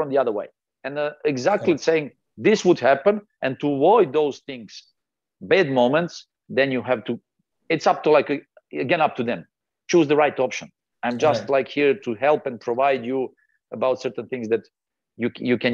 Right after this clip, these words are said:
Speaker 1: use for your life, for your,
Speaker 2: No, I'm
Speaker 1: for your
Speaker 2: gla-, I'm
Speaker 1: future,
Speaker 2: glad
Speaker 1: for your
Speaker 2: you,
Speaker 1: career.
Speaker 2: yeah, I'm glad you brought that up, because I was gonna ask you, the next thing I was gonna ask you was that, of course, you can, from, apart from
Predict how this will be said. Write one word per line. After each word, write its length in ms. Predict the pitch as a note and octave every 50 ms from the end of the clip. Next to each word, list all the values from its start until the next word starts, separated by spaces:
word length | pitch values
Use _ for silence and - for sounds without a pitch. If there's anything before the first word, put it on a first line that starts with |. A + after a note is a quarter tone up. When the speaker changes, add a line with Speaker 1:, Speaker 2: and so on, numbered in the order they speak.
| B2 B2
Speaker 1:
use 100 | A2+ - -
for 80 | A2 G#2+ G#2+
your 80 | G#2 G2+ G#2
life, 140 | F#2+ E2 - _ _ _ _ _ -
for 80 | - G#2+
your, 80 | G#2+ G#2+
Speaker 2:
No, 100 | A3+ A#3+
I'm 100 | B3 A3+
Speaker 1:
for 60 | A3
your 100 | - -
Speaker 2:
gla-, 40 | -
I'm 120 | - -
Speaker 1:
future, 80 | - -
Speaker 2:
glad 80 | C4 C#4
Speaker 1:
for 60 | C4
your 80 | A#3+
Speaker 2:
you, 120 | - - A#2
Speaker 1:
career. 240 | A2+ A2 G2+ F#2 -
Speaker 2:
yeah, 340 | F3 E3+ D#3+ C#3 A#2 A#2 C3+ E3
I'm 120 | F3 F3+ F3
glad 160 | A#3 B3+ A#3+
you 60 | A#3 F#3 D#3+
brought 140 | F#3+ G#3 F3+
that 120 | F3 E3 D#3+ E3
up, 80 | C#3+ C3 D3
because 220 | D3 E3 D#3+ D3+ - - _ -
I 80 | D#3+ D3+ D#3+
was 60 | D3+
gonna 220 | D3 F3+ F#3+ E3+ D#3+
ask 120 | E3 E3 -
you, 60 | D3
the 160 | C3 C3+ C3 D3
next 100 | D3+ -
thing 120 | - E3+ D#3+
I 40 | D3+ C#3
was 40 | C3+
gonna 220 | C#3 C#3+ D3 C#3+
ask 140 | C#3+ C#3+ -
you 60 | D3
was 100 | C3+ B2+ B2 C3
that, 160 | B2+ B2+ - _ _ _ _ _ _ _ _ _ _ _ _ _ _ _ _ -
of 60 | - -
course, 220 | G3 F3+ E3 D#3
you 80 | F3 E3
can, 160 | E3+ D#3+ D3 D3 D3 - _ _
from, 180 | - - D#3+ - -
apart 360 | F#3 F3+ - A3+ G#3+ G#3+ - - -
from 120 | F3+ D3+